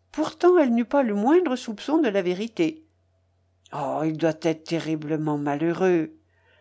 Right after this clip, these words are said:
Il a quitté sa mère et sa sœur. Pourquoi ? Qu'est-ce qu'il y a eu ?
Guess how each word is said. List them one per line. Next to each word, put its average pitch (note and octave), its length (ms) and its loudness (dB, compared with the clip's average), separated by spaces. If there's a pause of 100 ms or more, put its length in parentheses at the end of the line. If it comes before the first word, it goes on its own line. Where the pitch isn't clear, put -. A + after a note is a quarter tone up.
(100)
Il C#4+ 180 4
a A#3+ 60 4
quitté A3 340 -4
sa G#3 220 0
mère G#3 260 2
et F#3+ 80 -4
sa F#3 180 -6
sœur. D#3 600 -6 (320)
Pourquoi ? D#4+ 680 2 (480)
Qu'est-ce G4 220 0
qu'il A3 240 -2
y G3 120 0
a F3 140 4
eu ? D#3+ 340 -2